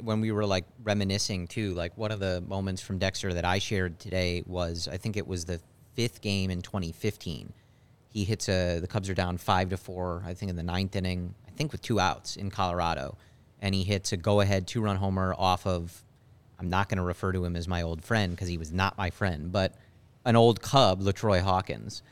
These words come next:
uh, to give them the lead. And, like, only the fifth game of the year, it put them at three and two on the season. But as we were talking about, like, kind of the bookends that Dexter Fowler fit, he also, like, that to me, and a lot of people on Twitter were talking about that too, like,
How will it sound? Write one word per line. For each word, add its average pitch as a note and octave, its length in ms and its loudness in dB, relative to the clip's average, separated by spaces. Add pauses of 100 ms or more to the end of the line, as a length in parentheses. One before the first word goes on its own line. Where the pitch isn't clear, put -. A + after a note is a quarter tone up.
(400)
uh, F#2 340 4
to G2 140 -4
give A2+ 160 4
them A#2+ 100 4
the A#2 100 4
lead. G#2 440 0
And, G#2 200 0
like, G2 220 0 (100)
only C#3+ 180 6
the C#3 60 2
fifth D3 220 0
game C3+ 180 0
of B2 60 0
the A#2+ 60 2
year, G#2+ 280 4
it G2 140 0
put A2+ 160 -2
them A2+ 100 0
at F#2+ 120 -4
three A#2 280 2
and G#2+ 140 2
two G2 320 0 (380)
on G2 140 2
the F#2+ 60 2
season. A#2 360 2
But F#2 80 4
as A2+ 160 4
we C3+ 100 4
were G#2+ 100 2
talking A2+ 360 4
about, G2 180 4
like, F2+ 140 0
kind G#2 200 2
of F2+ 280 2 (540)
the F#2 100 -4
bookends E2+ 720 2 (220)
that G2+ 160 0
Dexter G2+ 320 2
Fowler F#2+ 340 2
fit, - 320 2 (300)
he A2+ 80 4
also, D#3 360 6
like, A#2 280 2
that B2+ 380 4
to - 100 0
me, G#2+ 600 2
and G#2+ 140 0
a G#2+ 60 0
lot G2+ 200 6
of F#2 100 4
people G2 500 0
on G2+ 100 0
Twitter G2+ 240 -2
were F#2 100 -2
talking G#2 320 -2
about F#2 240 0
that F2 200 -4
too, A#2+ 320 0
like, F2+ 340 0